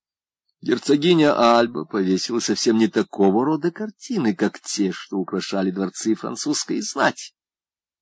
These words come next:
Здесь не было картин Буше или Ватто,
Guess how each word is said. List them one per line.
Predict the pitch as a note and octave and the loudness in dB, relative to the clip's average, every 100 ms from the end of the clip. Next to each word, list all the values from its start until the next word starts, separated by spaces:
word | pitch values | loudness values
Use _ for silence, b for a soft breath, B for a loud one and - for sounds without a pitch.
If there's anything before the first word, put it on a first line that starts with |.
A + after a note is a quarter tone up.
| _ _ _ _ - | _ _ _ _ -12
Здесь | E2+ F2+ B2+ A#2 - | -4 4 6 6 4
не | C3+ C#3 G#2 | 4 4 6
было | F#2 | 2
картин | E2+ F2 G2+ F#2 | 0 -4 -2 -2
Буше | F2 F#2 - G#2+ G#2+ A#2 A#2 G#2+ | 0 0 -2 -2 0 2 2 2
или | F#2 E2+ | -2 -4
Ватто, | E2 _ _ E2+ F2+ G2 | -6 _ _ -4 -2 -2